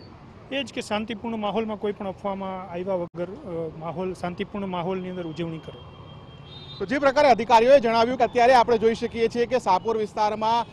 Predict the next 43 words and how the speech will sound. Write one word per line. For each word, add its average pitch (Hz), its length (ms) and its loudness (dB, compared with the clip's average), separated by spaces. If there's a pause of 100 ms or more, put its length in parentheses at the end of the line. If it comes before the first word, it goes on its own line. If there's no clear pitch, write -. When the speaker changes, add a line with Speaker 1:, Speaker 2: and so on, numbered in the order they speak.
(140)
Speaker 2:
અ, 175 200 2
પોલીસ 220 360 -2
દ્વારા 226 220 2
સતત 214 360 -4
પેટ્રોલિંગ 190 420 -4
કરવામાં 196 380 -2
આવી 196 140 -2
રહ્યું 196 220 0
છે 294 100 -6
અને 311 200 0
કોઈ 233 200 -2
પણ 277 160 -2
પ્રકારની 240 420 -4
અનિચ્છનીય 226 520 -4
બ-, 196 120 -2
ઘટના 196 440 -4
ન 202 180 0
બને 262 320 0 (260)
તે 269 100 0
બાબતોની 262 520 2
પણ 262 180 -4
તકેદારી 233 460 0
રાખવામાં 220 460 2
આવી 214 140 0
રહી 226 160 0
છે. 294 240 0 (300)
સાયબર 240 400 2
ક્રાઇમ 254 300 2
પણ 262 180 -4
સોશિયલ 247 400 -2
મીડિયા 240 240 2
ઉપર 240 240 2
નજર 226 240 -2
રાખી 220 280 2
રહ્યું 226 200 0
છે 311 100 -8
અને 294 320 2 (300)
આજનો 254 460 2
દિવસ 254 380 -2 (140)
શાંતિપૂર્ણ 247 560 -4
રીતે 233 220 -2
ઉજવાય 226 420 4 (340)
તેવો 302 360 4